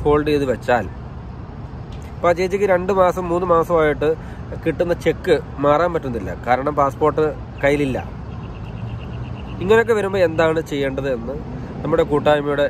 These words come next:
ആരെങ്കിലുമൊക്കെ ഒന്ന് ഷെയർ ചെയ്യുകയായിരുന്നെങ്കിൽ അത്, ആ, എന്നെ, എനിക്കും അതുപോലെ മറ്റുള്ള ഒരുപാട് പേർക്ക്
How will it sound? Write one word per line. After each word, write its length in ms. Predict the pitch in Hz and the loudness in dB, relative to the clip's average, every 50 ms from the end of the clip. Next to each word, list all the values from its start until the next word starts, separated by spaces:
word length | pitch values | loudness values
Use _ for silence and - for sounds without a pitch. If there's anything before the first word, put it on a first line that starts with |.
| - 120 123 | 2 2 2
ആരെങ്കിലുമൊക്കെ 500 | 131 131 131 135 131 135 131 120 - 123 | 2 2 0 -2 -2 -2 -2 -2 -2 -2
ഒന്ന് 180 | 120 120 123 120 - | -2 -2 -2 -4 -2
ഷെയർ 200 | 147 135 139 143 | 0 0 0 2
ചെയ്യുകയായിരുന്നെങ്കിൽ 760 | 143 135 127 120 120 113 104 104 107 104 101 101 95 87 - - - - - - - - - - - - - - - - - - - - 127 139 | 0 0 -2 -2 -2 -2 -2 -2 -4 -4 -6 -6 -8 -8 -10 -10 -12 -12 -12 -12 -12 -12 -12 -14 -14 -12 -12 -12 -12 -12 -10 -10 -4 0 2 4
അത്, 120 | 147 165 170 151 - - 123 123 | 6 6 4 4 2 0 0 2
ആ, 20 | 127 127 117 117 139 | 2 2 2 2 0
എന്നെ, 180 | 143 143 151 151 131 117 139 143 | 0 2 0 0 0 -2 0 0
എനിക്കും 300 | 151 160 - 170 180 196 - - - - - - | 0 0 -2 -4 -6 -6 -8 -10 -10 -10 -8 -4
അതുപോലെ 320 | 127 135 139 143 143 143 139 139 | -4 0 2 4 4 4 2 2
മറ്റുള്ള 280 | 127 147 139 143 143 | 0 0 0 2 2
ഒരുപാട് 380 | 143 139 151 160 175 190 202 196 | 4 4 6 6 6 6 4 2
പേർക്ക് 360 | 156 147 139 127 123 - | 0 0 0 0 0 -2